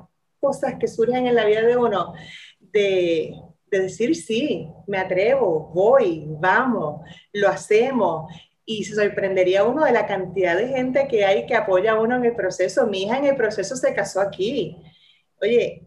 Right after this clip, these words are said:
todo el mundo de mis amistades hizo algo. Algui-, una fue al food tasting, otra se encargó de las flores. Yo tenía dos coordinadoras. Yo vivía en Estados Unidos. Todo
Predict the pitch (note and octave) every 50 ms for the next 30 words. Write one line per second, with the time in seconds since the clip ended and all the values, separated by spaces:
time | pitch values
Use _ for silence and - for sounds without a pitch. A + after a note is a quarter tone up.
0 | _ _ B3+ B3+ B3+ D4+ E4 D#4+ D#4+ D4+ D4+ D4+ D4+ D#4+ D#4+ C4+ B3+ A#3+ A#3+ A3+
1 | G#3+ G#3+ G#3+ - - A3+ A#3+ C#4 C#4 B3+ A#3 - - G#3+ G3+ F3+ E3+ E3 E3 E3
2 | E3 D#3+ D#3+ - - - G3 G3+ A#3 A3+ C4 - - - A#3 C4+ D4 D#4 E4+ E4
3 | - - D#4 D#4+ D#4+ D#4 D#4 - C4 B3 C4 - A3 G3+ G#3 G3+ - - F#3 F3+
4 | F3 F#3 G#3+ A3+ C#4+ C#4+ C#4+ C#4 C#4 C#4 - B3 A#3 - G#3 G3 F#3+ G#3+ A#3+ C4+
5 | C4+ B3+ B3+ - - F3+ F3 F#3+ G3+ G3 E3+ D3 C3+ B2 - - - - - _
6 | - A3 G#3+ A3 C4+ C4+ C#4 C#4 C4 B3 B3+ - C#4 C4+ B3+ B3 C#4 C4 C4 A3+
7 | G3 F#3+ G#3 A3+ - F#3+ E3 D#3 F3+ G#3+ D#4+ F#4+ E4 A3+ G#3+ B3 E4+ F#4 F#4 E4
8 | C#4 C#4 - - A#3 A3 C4+ - - E4+ D#4+ A#3 A3 C#4 F#4+ A#4 B4 - - F#3
9 | - - - - - - - - - _ _ _ E4 G4 G#4+